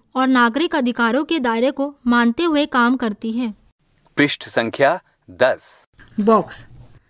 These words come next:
Speaker 3: लोकतंत्र के कामकाज या उसकी अनुपस्थिति के इन पांच उदाहरणों को सुनिए। इनका मेल लोकतंत्र की उन प्रासंगिक विशेषताओं से कराएं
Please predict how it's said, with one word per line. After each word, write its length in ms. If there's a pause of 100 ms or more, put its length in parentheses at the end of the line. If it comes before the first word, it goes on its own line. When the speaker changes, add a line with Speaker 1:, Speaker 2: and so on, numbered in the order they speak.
(380)
Speaker 3:
लोकतंत्र 580
के 180
कामकाज 640
या 180
उसकी 400
अनुपस्थिति 720
के 180
इन 280
पांच 400
उदाहरणों 520
को 140
सुनिए। 480 (640)
इनका 340
मेल 360 (320)
लोकतंत्र 600
की 260
उन 300
प्रासंगिक 640
विशेषताओं 580
से 140
कराएं 420